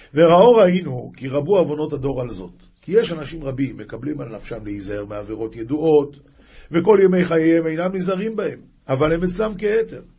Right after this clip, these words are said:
ואילו לא היו נוהגים כן רק על עבירה אחת, כל ייראו בנפשם כאשר ביארנו. אף כי נוהגים כן על אזהרות רבות,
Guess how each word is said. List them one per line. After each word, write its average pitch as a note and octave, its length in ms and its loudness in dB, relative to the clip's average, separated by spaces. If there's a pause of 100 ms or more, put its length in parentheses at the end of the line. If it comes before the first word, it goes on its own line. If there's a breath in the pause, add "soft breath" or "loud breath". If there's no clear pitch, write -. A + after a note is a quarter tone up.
(500 soft breath)
ואילו F3+ 340 4
לא B3 120 8
היו C#4+ 180 4
נוהגים G#3+ 400 0
כן F#3 140 -2
רק D#3+ 200 -2
על D#3+ 100 0
עבירה D#3+ 420 2
אחת, C4+ 480 2 (520)
כל F3 380 4 (120)
ייראו B3 580 4
בנפשם D#3 480 -2 (100)
כאשר C#3 300 -6
ביארנו. C3 540 -6 (1160 soft breath)
אף - 220 -6
כי A#2+ 120 -12
נוהגים F#2+ 480 -8
כן C#3+ 220 -4
על A2+ 120 -6
אזהרות G2 440 -10
רבות, B2+ 420 -8